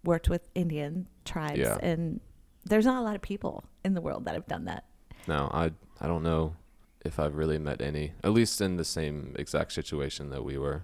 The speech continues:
Speaker 2: Like, I
Speaker 1: Mm-hmm.
Speaker 2: mean, this tribe was completely untouched. Like, no one even spoke the language.
Speaker 1: Wow.
Speaker 2: Which, yeah, I, props to my parents. I have the most respect for my parents. It is, it is insane what they've done.
Speaker 1: I'm
Speaker 2: Yeah.
Speaker 1: glad that you do, because I think some people would be pretty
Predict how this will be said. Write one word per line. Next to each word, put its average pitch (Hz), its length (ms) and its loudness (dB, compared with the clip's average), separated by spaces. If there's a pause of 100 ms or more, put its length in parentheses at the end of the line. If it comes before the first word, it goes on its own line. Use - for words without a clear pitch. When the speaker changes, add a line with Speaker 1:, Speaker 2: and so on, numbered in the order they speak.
(160)
Speaker 2:
Like, 67 300 2
I 62 40 0
Speaker 1:
Mm-hmm. 64 80 0
Speaker 2:
mean, 71 340 -2
this 90 160 0
tribe 67 260 0
was - 140 -2
completely 69 460 0
untouched. 71 680 -2
Like, - 220 -4
no 80 180 0
one 76 100 0
even 71 200 -2
spoke 71 260 -2
the 71 80 -4
language. 69 540 -4 (920)
Speaker 1:
Wow. - 80 -8 (140)
Speaker 2:
Which, - 360 -6 (240)
yeah, - 280 -4
I, 80 200 2 (360)
props 87 240 4
to 76 80 -4
my 67 80 0
parents. 64 560 -4
I 90 80 -6
have 80 240 -2
the 80 80 -6
most 78 380 -4
respect - 340 -4
for - 100 -10
my 69 120 -6
parents. - 500 -6 (120)
It 82 140 0
is, - 420 -2 (200)
it - 120 2
is 82 140 0
insane 73 400 -2
what 73 140 -4
they've 71 180 0
done. 71 320 -2 (420)
Speaker 1:
I'm 233 100 4
Speaker 2:
Yeah. 240 60 4
Speaker 1:
glad 240 200 4
that 202 120 4
you 180 100 4
do, 170 200 4
because 180 280 0
I 180 80 4
think 190 240 0
some 180 180 0
people 180 240 -2
would 170 120 -2
be 165 120 -2
pretty 160 420 0